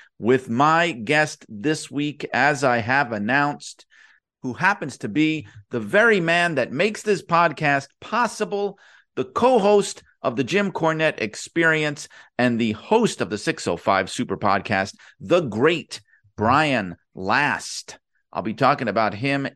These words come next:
in a moment. I'll be talking about that. Something briefly that I wanted to mention, a quick plug, not plugging too much today, but the audiobook version of Blood and Fire, the unbelievable real-life story of wrestling's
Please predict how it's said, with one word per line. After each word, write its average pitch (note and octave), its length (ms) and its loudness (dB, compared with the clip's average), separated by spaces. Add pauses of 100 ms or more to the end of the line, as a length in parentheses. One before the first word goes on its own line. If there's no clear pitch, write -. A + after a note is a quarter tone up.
in D3+ 380 -2
a G#2 100 0
moment. D3 480 0
I'll - 60 -10
be F2+ 100 -12
talking C3 320 0
about B2 240 -2
that. C3+ 300 0 (220)
Something F#3+ 440 0
briefly F3 500 0
that C#3+ 200 4
I B2+ 100 6
wanted C#3 640 -2
to C3+ 500 0 (240)
mention, E3+ 720 2
a F3+ 80 2
quick - 340 -2
plug, C#3+ 360 2
not D3 220 -2 (140)
plugging C#3+ 300 -4
too D3 140 -8
much C3+ 240 -6
today, C3+ 320 2
but B2 320 2 (260)
the C3+ 480 -4
audiobook G#3+ 640 4
version C#3 420 -6
of F2+ 180 -12
Blood C3 280 2
and G#2 160 -4
Fire, C#3+ 480 0
the G#2+ 160 -4
unbelievable A2 640 -4
real-life C#3 500 0
story C3 380 -4
of F#2 180 -8
wrestling's B2 560 -6